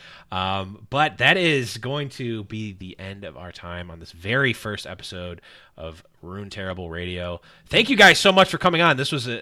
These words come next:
absolute blast for me, uh, having you guys on talking about some Runeterra. Uh, but before we go, why don't you guys tell everyone where you can be found on the internet? Joshy, we'll start with you.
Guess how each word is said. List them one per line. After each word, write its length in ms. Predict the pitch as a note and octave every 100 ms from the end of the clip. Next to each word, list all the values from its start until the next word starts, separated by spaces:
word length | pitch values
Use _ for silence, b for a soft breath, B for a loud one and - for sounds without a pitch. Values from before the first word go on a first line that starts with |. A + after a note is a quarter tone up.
| -
absolute 460 | B2 - D3+ C#3
blast 340 | A2+ A#2+ B2 -
for 120 | A2+
me, 420 | A2 A2 A2 G#2 B B B B
uh, 280 | - F#2 F#2
having 260 | F#2 A2 A2
you 80 | G#2+
guys 220 | G#2 G#2
on 100 | G2+
talking 260 | G#2+ G2+
about 200 | G2+ G2
some 180 | - F#2
Runeterra. 640 | F#2+ G2 - F#2 F#2 F#2 - B B B
Uh, 100 | F2
but 140 | F2 G2
before 360 | G#2+ - A#2
we 120 | A2+ G#2
go, 300 | G#2 G2 G2
why 120 | F#2+
don't 160 | G2+
you 80 | G#2+
guys 240 | G2 F#2+ - _
tell 540 | - C3 D3 D3 D3+ -
everyone 720 | C#3 C3 C#3 B2+ C3+ C3 C3
where 320 | G#2 G#2 A#2
you 160 | B2+ A2
can 160 | - G#2
be 120 | G2
found 320 | G2+ G2+ G#2
on 100 | G2+
the 100 | F#2
internet? 280 | G2 G2 F2+
Joshy, 340 | A2+ A#2+ G#2+
we'll 80 | F2+
start 240 | - F#2+
with 100 | E2
you. 180 | F2 E2